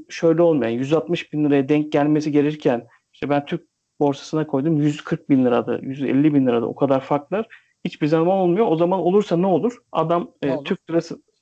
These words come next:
Speaker 1: Türk borsasından alır, e, yabancı borsaya gönderir. Orada daha yüksekse orada satar, oradan da bir kar elde etmeye çalışır. Onun için borsalar hep birbirleriyle fiyatları denkleştirerek ilerlerler. Çünkü bu ilk zamanlarda, ilk kripto paralar çıktığı zaman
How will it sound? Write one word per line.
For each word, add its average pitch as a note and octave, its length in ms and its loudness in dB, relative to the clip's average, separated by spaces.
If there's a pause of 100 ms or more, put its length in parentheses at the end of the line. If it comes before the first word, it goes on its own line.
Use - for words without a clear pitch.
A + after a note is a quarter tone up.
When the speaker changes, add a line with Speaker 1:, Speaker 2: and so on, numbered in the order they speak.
(120)
Speaker 1:
Türk G3 240 -2
borsasından D#3 640 0
alır, F3+ 480 0
e, D3 80 -6
yabancı D3+ 760 0
borsaya C3+ 320 0
gönderir. B2 280 -4
Orada C3+ 320 -2
daha C3 140 2
yüksekse B2+ 420 -4
orada F#3+ 300 2
satar, A#3+ 380 -2
oradan F3 360 0
da D3+ 60 -2 (160)
bir C#3+ 180 -4
kar C3+ 260 -2
elde C3 260 2
etmeye B2 260 -4
çalışır. B2 340 -4
Onun F#3 160 0
için E3 260 -4
borsalar F#3 580 2
hep - 280 -4
birbirleriyle D3+ 760 2 (100)
fiyatları C#3 640 0 (120)
denkleştirerek D#3+ 920 -2
ilerlerler. B2+ 760 -2
Çünkü - 300 -12
bu E3+ 220 0
ilk F#3+ 180 -4
zamanlarda, D#3 760 2
ilk - 220 -10
kripto D#3+ 400 -6
paralar C#3+ 360 0
çıktığı - 340 -2
zaman D3+ 320 0